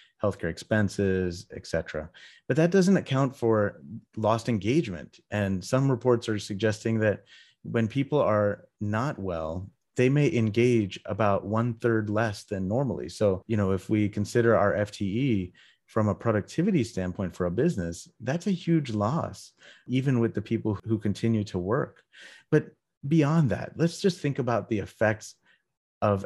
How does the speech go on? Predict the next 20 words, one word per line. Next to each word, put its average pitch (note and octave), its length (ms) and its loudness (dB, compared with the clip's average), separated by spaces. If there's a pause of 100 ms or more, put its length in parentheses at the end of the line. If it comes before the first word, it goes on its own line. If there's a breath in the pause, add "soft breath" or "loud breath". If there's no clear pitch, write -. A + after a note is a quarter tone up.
a G2+ 260 0
community A2+ 720 2
that F#2 260 0
feels G2+ 400 0
well, F2 560 -4
whether G2 400 -2
it's F#2 140 -8
wellness G2+ 420 0
or G2 40 -2
well-being. F2+ 600 -2 (400 loud breath)
You G#2 60 2
know, G#2 80 4
you G2+ 80 0
have G2+ 160 -4
people C#3 320 0
who G#2+ 160 0
are F#2 80 2
happy - 640 0
and F#2 140 -2
engaged, G#2 640 0